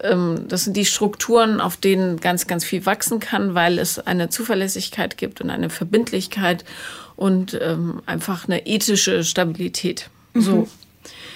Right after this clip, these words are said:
Speaker 1: Tatsächlich sind wir Frauen vor allem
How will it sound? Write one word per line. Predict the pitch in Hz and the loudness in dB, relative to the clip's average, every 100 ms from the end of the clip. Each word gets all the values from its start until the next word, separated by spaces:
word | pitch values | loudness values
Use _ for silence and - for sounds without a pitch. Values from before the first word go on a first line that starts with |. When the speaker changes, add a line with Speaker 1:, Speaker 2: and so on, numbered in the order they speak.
| - _ - | -20 _ 0
Speaker 1:
Tatsächlich | 208 214 220 233 233 247 240 - - | 2 6 6 6 6 4 4 -4 -6
sind | 175 202 214 214 | -2 0 0 0
wir | 190 | -2
Frauen | - 170 180 208 220 208 - _ _ _ _ _ _ _ _ - | 2 4 6 6 2 0 -4 _ _ _ _ _ _ _ _ -10
vor | 196 | 0
allem | 156 214 233 | 2 2 -2